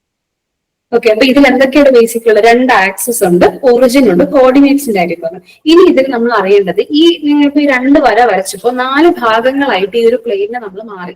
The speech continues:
അല്ലെ, മാറുന്നത് കണ്ടു. അപ്പൊ ഈ ഓരോ ഭാഗങ്ങളെ നമ്മൾ ക്വാഡ്രന്റ്സ്, നാല് പാർട്ടായിട്ട് വെച്ചിട്ട് ക്വാഡ്, ക്വാഡ് എന്ന് പറയുമ്പോൾ നാല് ക്വാഡ്രന്റ്സ്, നാല് ഭാഗങ്ങളായിട്ട് തിരിച്ചു. ഇതിന്റെ ഫസ്റ്റ് ക്വാഡ്രന്റ് എന്ന് പറയുന്നത് ഇതാണ്, ഉം, ക്വാഡ്രന്റ് വൺ.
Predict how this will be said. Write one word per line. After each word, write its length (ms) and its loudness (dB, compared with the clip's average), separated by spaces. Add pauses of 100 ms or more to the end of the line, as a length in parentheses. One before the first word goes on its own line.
അല്ലെ, 160 -6 (140)
മാറുന്നത് 460 -2
കണ്ടു. 240 -4
അപ്പൊ 120 -2 (140)
ഈ 40 6 (200)
ഓരോ 240 4 (140)
ഭാഗങ്ങളെ 420 -2
നമ്മൾ 160 -8 (100)
ക്വാഡ്രന്റ്സ്, 500 0 (120)
നാല് 320 4
പാർട്ടായിട്ട് 520 -2
വെച്ചിട്ട് 380 -6
ക്വാഡ്, 400 2
ക്വാഡ് 220 2
എന്ന് 120 -8
പറയുമ്പോൾ 320 0
നാല് 240 -4 (360)
ക്വാഡ്രന്റ്സ്, 540 0 (140)
നാല് 320 2 (120)
ഭാഗങ്ങളായിട്ട് 640 -4
തിരിച്ചു. 280 -2 (360)
ഇതിന്റെ 340 4
ഫസ്റ്റ് 400 0
ക്വാഡ്രന്റ് 380 0
എന്ന് 100 -4
പറയുന്നത് 260 -2 (140)
ഇതാണ്, 280 -4 (220)
ഉം, 100 4 (300)
ക്വാഡ്രന്റ് 560 2 (460)
വൺ. 120 -4